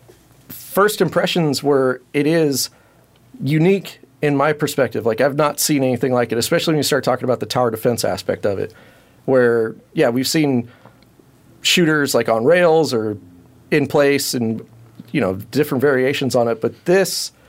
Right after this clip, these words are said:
is definitely a unique take on it, because if you go to that length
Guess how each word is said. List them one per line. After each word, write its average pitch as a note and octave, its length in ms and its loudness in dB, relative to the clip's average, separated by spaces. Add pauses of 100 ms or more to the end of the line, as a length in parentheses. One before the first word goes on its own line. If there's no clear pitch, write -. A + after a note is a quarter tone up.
(240)
is C#3+ 300 2
definitely B2 420 0
a A2+ 40 -4
unique A#2 320 -2
take B2 220 -2
on G2+ 140 0
it, F#2+ 80 -4
because A2+ 440 -2 (1000)
if C#3+ 260 -2
you D3+ 100 -2
go E3 380 4
to D#3+ 140 0
that C#3 260 2
length C3+ 480 0